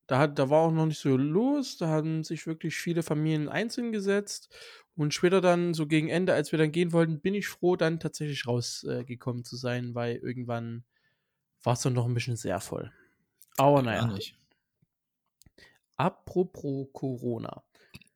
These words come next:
Speaker 1: Ein
Speaker 2: <clears throat>
Speaker 1: Thema, was uns ja leider schon seit mehreren Wochen, nicht nur hier in diesem Podcast, sondern auch weltweit, ähm,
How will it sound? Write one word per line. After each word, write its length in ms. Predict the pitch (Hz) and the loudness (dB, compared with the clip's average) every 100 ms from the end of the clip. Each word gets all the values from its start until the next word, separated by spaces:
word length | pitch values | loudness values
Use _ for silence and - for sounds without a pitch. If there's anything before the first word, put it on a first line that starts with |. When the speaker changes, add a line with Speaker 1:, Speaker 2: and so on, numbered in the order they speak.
| _ _ _ - - 220 | _ _ _ 0 2 2
Speaker 1:
Ein 200 | 180 - | 4 4
Speaker 2:
<clears throat> 0 | |
Speaker 1:
Thema, 380 | 214 180 185 180 - | 4 4 2 0 -2
was 280 | 143 147 | 0 0
uns 160 | 170 160 | 2 2
ja 80 | 147 | 4
leider 480 | 143 147 147 147 143 | 6 6 6 6 4
schon 300 | - 143 139 | 2 0 0
seit 300 | 135 135 135 | 2 0 2
mehreren 640 | 135 147 143 131 135 123 | 2 2 2 0 0 2
Wochen, 340 | 143 139 165 156 | 4 4 2 0
nicht 220 | 147 - | 0 -2
nur 80 | 139 | -2
hier 80 | |
in 80 | 143 | 0
diesem 180 | 135 135 | -2 -2
Podcast, 460 | 151 151 - 135 - | -2 -2 0 -2 -2
sondern 200 | 135 127 | -2 -2
auch 200 | 123 120 | -2 0
weltweit, 680 | 151 170 113 113 113 - - | -2 -2 -2 -2 -4 -12 -8
ähm, 600 | 135 117 113 113 110 117 | -6 -4 -4 -6 -10 -12